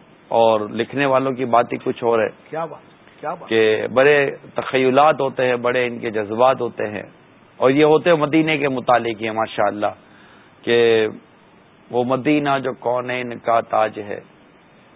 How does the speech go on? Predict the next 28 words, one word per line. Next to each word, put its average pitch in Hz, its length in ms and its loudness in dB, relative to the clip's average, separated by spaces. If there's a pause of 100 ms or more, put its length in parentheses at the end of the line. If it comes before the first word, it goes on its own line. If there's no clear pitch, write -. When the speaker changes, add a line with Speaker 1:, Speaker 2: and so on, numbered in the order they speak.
(180)
Speaker 1:
جس 131 160 -4
کا 131 240 2
دیدار 127 420 4
مومن 123 540 0
کی 110 180 -6
معراج 110 540 2
ہے، 92 180 -12 (880)
زندگی 147 540 4
میں 135 180 -2
خدا 120 640 2
ہر 160 220 6
مسلمان 117 760 0
کو، 101 220 -6 (720)
وہ - 100 0
مدینہ 147 400 2
دکھا 131 420 0
دے 131 160 -2
تو 120 140 -8
کیا 117 240 2
Speaker 2:
کیا - 120 -4
Speaker 1:
بات 110 200 -6
ہے۔ - 60 -16
Speaker 2:
بات، - 400 -20
کیا 165 120 -8
بات 233 140 -12
ہے، - 240 -20 (400)
ماشاءاللہ۔ - 880 -14
Speaker 1:
تو 98 300 -2